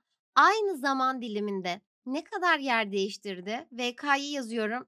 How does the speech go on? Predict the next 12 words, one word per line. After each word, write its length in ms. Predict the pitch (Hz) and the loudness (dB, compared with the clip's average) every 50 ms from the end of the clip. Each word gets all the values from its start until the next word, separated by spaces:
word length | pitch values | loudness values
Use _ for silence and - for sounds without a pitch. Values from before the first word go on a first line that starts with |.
| - | -6
X 320 | - 330 311 - - - - | -6 -4 -4 -4 -10 -6 -4
bölü 360 | 233 220 220 240 262 330 370 _ _ _ _ _ | -2 0 2 2 0 0 -2 _ _ _ _ _
iki 220 | - 240 - - 208 | -10 -8 -8 -8 -6
T 240 | - 214 180 165 160 | -2 0 0 0 0
kadar. 320 | - 175 165 160 160 - - _ - - - - - _ - | -2 -2 0 0 -2 -2 -6 _ -20 -20 -20 -20 -20 _ 2
V 280 | 190 226 262 269 285 | 6 8 8 8 8
L'yi 340 | 285 311 320 339 370 403 415 | 6 4 4 6 6 6 6
yazıyorum 440 | 392 359 285 285 294 277 233 233 233 | 4 4 2 2 0 0 2 2 0
izin 260 | 214 202 208 214 214 | -2 -2 -2 -2 0
verirsen. 800 | 208 208 190 190 190 208 - - 240 240 269 330 330 277 233 254 | 0 0 0 0 -2 -4 -2 2 4 4 4 2 0 -4 0 4
L 180 | 294 320 330 302 - | 4 4 4 2 -2
X'ten 580 | - 247 240 - - - - 339 339 359 403 427 | -6 -8 -8 -8 -10 2 6 6 8 8 6 2